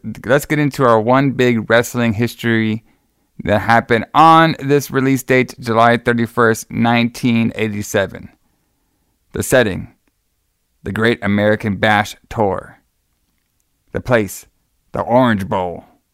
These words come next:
The match, War Games, number two, nineteen eighty-seven, brother. Holy shit. What a crazy match. What a crazy tour.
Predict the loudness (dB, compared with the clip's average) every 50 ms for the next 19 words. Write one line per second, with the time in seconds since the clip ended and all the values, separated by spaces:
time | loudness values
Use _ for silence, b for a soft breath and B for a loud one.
0 | _ _ _ _ _ _ _ _ _ _ _ _ _ _ _ _ _ -20 -20 -14
1 | -8 -4 -2 0 0 0 0 -2 -4 -8 -16 _ _ _ _ _ _ _ _ -12
2 | -6 -2 0 0 0 0 -2 -2 -4 -4 -6 -8 -10 -14 -16 -18 -20 _ _ _
3 | _ -6 -6 -4 -4 -4 -4 -4 -6 -6 -6 -8 -16 _ _ _ _ _ _ _
4 | _ _ _ -6 -4 -2 -2 -4 -4 -4 -4 -4 -4 -6 -10 -10 -8 -10 -10 -10
5 | -12 -12 -12 -12 -12 -12 -14 -18 -20 _ _ b b b b _ -2 -2 -2 -4
6 | -6 -10 -12 -12 -12 -14 -14 -14 -14 -20 -20 _ _ _ _ _ _ _ _ _
7 | _ _ _ _ _ _ _ _ _ _ _ _ _ _ _ -2 -2 -2 -2 -2
8 | -2 -2 -2 -2 -2 -2 0 0 0 0 -2 -4 -12 -18 _ _ _ _ _ _
9 | _ _ _ _ _ -6 -2 -2 -2 0 0 -2 -2 -2 -4 -6 -6 -4 -4 -2
10 | -4 -6 -8